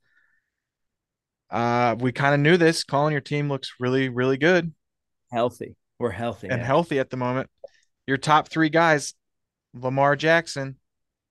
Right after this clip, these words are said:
Speaker 1: Tyreek Hill, and Josh Jacobs. That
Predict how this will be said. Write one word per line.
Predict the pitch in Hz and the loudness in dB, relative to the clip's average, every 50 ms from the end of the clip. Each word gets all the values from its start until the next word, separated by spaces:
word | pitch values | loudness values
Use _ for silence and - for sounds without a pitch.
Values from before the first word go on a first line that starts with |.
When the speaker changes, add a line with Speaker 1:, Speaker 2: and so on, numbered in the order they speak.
| _ _ _ _ _ _ - | _ _ _ _ _ _ -6
Speaker 1:
Tyreek | - 131 131 135 143 147 143 - | 0 0 2 2 2 0 -2 -2
Hill, | - 165 160 147 139 135 127 _ _ _ _ _ _ _ _ _ _ _ _ | 0 0 0 0 0 -2 -6 _ _ _ _ _ _ _ _ _ _ _ _
and | - 123 123 117 110 | -8 -6 -6 -6 -2
Josh | 117 120 120 120 120 - | 0 2 2 2 2 0
Jacobs. | - 127 120 120 - - 95 - - - - _ _ _ _ _ _ _ _ _ - | -4 -2 -4 -4 -4 -6 -14 -14 -14 -16 -18 _ _ _ _ _ _ _ _ _ -6
That | 120 123 127 131 123 113 - | -2 0 2 2 2 2 0